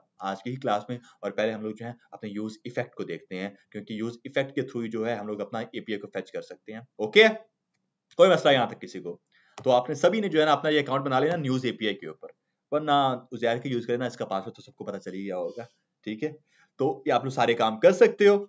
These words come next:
मैं इसको खत्म कर रहा हूँ, और ये मेरा एक लिंक है, इस लिंक के through जो है मुझे, मुझे अपना सारा का सारा काम करना है। आ जाओ जरा इधर, और अब हम लोग क्या काम करते हैं, अब आके हम लोग अपना वही स्टार्ट करते हैं यूज इफेक्ट। तो रिएक्ट कोर्स,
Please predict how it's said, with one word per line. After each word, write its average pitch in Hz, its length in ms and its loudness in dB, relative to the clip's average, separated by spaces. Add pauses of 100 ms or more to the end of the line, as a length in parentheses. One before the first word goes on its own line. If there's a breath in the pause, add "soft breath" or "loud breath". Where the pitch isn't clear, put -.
(120)
मैं 110 100 -2
इसको 110 180 -8
खत्म 151 280 -4
कर 180 160 0
रहा 190 120 2
हूँ, 185 200 -6
और 117 200 0
ये 127 80 -2
मेरा 131 140 2
एक 120 140 -2
लिंक 139 260 -6
है, 160 180 -4
इस 156 180 -8
लिंक 143 220 -6
के 156 60 -2
through 135 200 -6
जो 120 100 -4
है 120 80 -2
मुझे, 113 260 -4
मुझे 110 200 -6
अपना 104 160 -6
सारा 90 220 -6
का - 100 -10
सारा 87 180 -10
काम 82 220 -12
करना 87 260 -16
है। 95 120 -16 (500 soft breath)
आ 98 160 2
जाओ 131 160 -2
जरा 131 160 -2
इधर, 120 240 -2 (240 soft breath)
और 95 240 0
अब 110 200 -8
हम 110 100 -12
लोग 101 120 -10
क्या 92 140 -6
काम 92 180 -10
करते 98 260 -12
हैं, 101 180 -10
अब 143 280 0
आके 92 300 -4
हम 95 80 -12
लोग 104 140 -6
अपना 104 240 -8
वही 113 320 -4 (480)
स्टार्ट 147 280 4
करते 113 140 -4
हैं 98 60 -6
यूज 92 160 -6
इफेक्ट। - 280 -16 (800)
तो 95 100 -2
रिएक्ट 139 260 2
कोर्स, 170 300 2